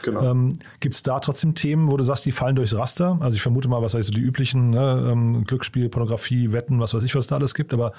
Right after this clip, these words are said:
Speaker 2: äh, Waffen, ne? Ähm, das wahrscheinlich nicht, aber gibt's andere Themen, die nicht passen?
Speaker 1: Also tatsächlich, was, ähm, w-, was leider immer r-, sehr schwierig ist, sind so, ähm, hyperlokale Themen. Ähm,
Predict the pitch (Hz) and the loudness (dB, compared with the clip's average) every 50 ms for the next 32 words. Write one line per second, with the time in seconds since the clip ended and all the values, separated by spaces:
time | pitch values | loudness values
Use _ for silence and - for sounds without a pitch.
0 | - - - - 120 117 104 123 127 - 156 143 120 123 143 156 151 135 131 123 | -14 -20 -6 -2 -2 0 0 0 0 0 0 2 2 2 2 2 2 2 2 2
1 | 120 110 120 131 - - 131 - 131 120 98 127 147 165 160 147 123 123 120 117 | 0 0 0 -2 -2 -2 -2 0 0 0 0 0 0 0 0 0 0 -2 -2 -4
2 | - - 139 - - - 123 139 160 160 - - 156 160 165 165 156 135 143 135 | -4 -6 -6 -6 -4 -2 0 0 0 0 0 0 0 2 2 2 2 2 2 2
3 | 139 160 160 160 - 143 139 - 185 196 214 208 - - _ - - _ 131 135 | 2 0 0 -2 -4 -4 -2 -2 -2 -2 -2 -4 -8 -16 _ -20 -10 _ -4 -4
4 | 139 147 147 156 151 151 156 170 175 190 185 - - 151 139 147 151 - - - | -2 -2 -2 -2 -2 -2 -2 -2 -2 -4 -4 -6 -4 -4 -4 -2 -2 -2 -4 -6
5 | - - _ - 120 120 117 113 113 110 110 110 110 107 107 - - - - - | -8 -8 _ -4 -2 -2 0 0 0 0 0 0 -2 -2 -4 -8 -12 -20 -20 -20
6 | _ - - _ _ _ _ _ _ _ _ _ _ _ _ _ _ - 117 110 | _ -20 -20 _ _ _ _ _ _ _ _ _ _ _ _ _ _ -8 -6 -6
7 | - - - - _ _ _ - 113 110 - 117 107 101 113 139 185 208 185 127 | -6 -8 -10 -12 _ _ _ -6 -4 -2 -2 -2 -2 -2 -2 -2 -2 -2 -2 -2
8 | 113 127 156 175 190 208 202 - - _ - 123 127 123 123 127 - - _ _ | -2 -2 -2 -2 -2 -4 -4 -6 -8 _ -4 -2 -2 -2 -2 -4 -6 -12 _ _
9 | - - - - - - - _ - 113 120 120 120 120 - - 127 131 151 190 | -10 -10 -8 -8 -10 -12 -12 _ -6 -4 -2 -2 -2 -2 -4 -2 -2 -2 0 0
10 | 196 190 185 - - - 226 269 - - - - - - - _ _ _ _ 151 | -2 -2 -4 -4 -2 -2 -2 -2 -4 -6 -10 -12 -18 -20 -20 _ _ _ _ -4
11 | 120 120 127 127 127 127 127 - 127 117 117 117 117 113 110 - - 113 110 107 | -2 -2 0 0 -2 -2 -2 -2 -2 -2 -2 -2 -2 -2 -4 -4 -4 -4 -2 -2
12 | 107 104 104 - - - - - 151 151 151 151 127 120 113 113 - - 107 113 | -2 -2 -2 -4 -4 -6 -4 -2 -2 -2 0 -2 -2 -2 -2 -4 -4 -4 -2 -2
13 | 123 123 123 120 117 - - 107 107 104 98 101 - _ _ _ _ _ _ _ | -2 -2 -2 -4 -4 -6 -6 -6 -4 -4 -6 -8 -10 _ _ _ _ _ _ _
14 | _ _ _ _ _ - 107 104 101 104 104 101 101 101 101 104 | _ _ _ _ _ -4 -4 -2 -2 -2 -2 -2 -4 -4 -6 -8